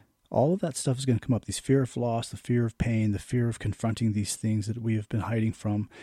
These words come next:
for so long, all of those fears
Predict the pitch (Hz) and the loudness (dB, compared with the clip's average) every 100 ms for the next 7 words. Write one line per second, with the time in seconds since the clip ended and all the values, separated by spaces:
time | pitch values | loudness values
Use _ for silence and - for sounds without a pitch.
0 | - - 120 - 123 120 - 117 170 165 | -20 -8 -4 0 2 2 2 2 4 2
1 | 110 98 104 - - - - _ _ - | 2 -2 -4 -8 -14 -20 -20 _ _ -20
2 | - - 143 123 120 117 - | -10 2 6 6 6 2 -2